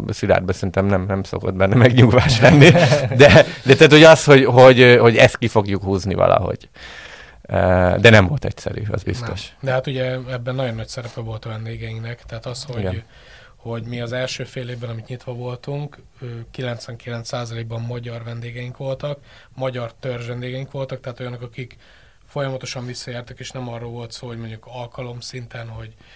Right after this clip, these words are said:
Speaker 3: évforduló, vagy, ö, vagy születésnap, hanem abszolút, ö, azért, mert szerették a helyet. Ö,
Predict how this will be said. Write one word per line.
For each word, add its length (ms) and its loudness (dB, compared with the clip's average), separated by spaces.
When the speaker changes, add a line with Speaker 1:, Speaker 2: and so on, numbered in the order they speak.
Speaker 3:
évforduló, 880 -14
vagy, 320 -16
ö, 140 -16
vagy 120 -18
születésnap, 640 -12
hanem 220 -10
abszolút, 500 -14
ö, 160 -12
azért, 400 -10
mert 160 -14
szerették 480 -12
a 60 -14
helyet. 540 -8
Ö, 640 -2